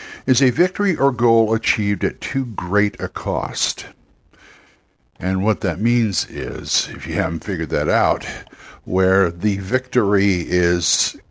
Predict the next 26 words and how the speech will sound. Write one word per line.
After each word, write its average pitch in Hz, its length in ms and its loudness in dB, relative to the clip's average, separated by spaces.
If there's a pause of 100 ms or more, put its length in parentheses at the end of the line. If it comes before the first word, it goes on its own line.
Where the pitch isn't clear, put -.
(160)
nothing 120 540 2
compared 101 640 0
to 101 100 -2
what 95 280 0
you 98 80 -2
gave 80 320 0
up 87 180 2
for, 69 380 -2 (1200)
for 92 360 0
getting 104 460 2
that 67 200 -2
victory. - 680 -6 (1120)
It's - 460 -2
part 104 420 -2
of 87 60 -6
the 78 80 -4
classic, 82 960 -2
uh, 73 160 2
selling 76 380 0
your 73 100 -4
soul, 76 560 0 (260)
you 80 140 -4
know, 60 240 -8 (960)
things 95 400 0
like 71 400 0
that. 78 560 0